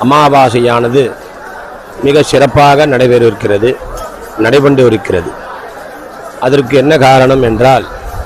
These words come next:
இந்த முன்னோர்கள் எல்லாம்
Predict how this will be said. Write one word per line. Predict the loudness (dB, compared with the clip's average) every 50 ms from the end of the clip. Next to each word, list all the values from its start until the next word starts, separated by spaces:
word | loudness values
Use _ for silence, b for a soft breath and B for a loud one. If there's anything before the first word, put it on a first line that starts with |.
| -10 -12 -14 -14 -14 -16 -18 -16 -16 -16 -16 -14 -10 -4
இந்த | -2 -2 0 2 4 4 4 2 2 0 -4 -10 -12 -16 -16 -16 -16 -14 -14 -14 -12 -12 -6 -2
முன்னோர்கள் | 0 2 4 4 6 6 6 6 4 4
எல்லாம் | 2 2 2 2 2 0 0 -2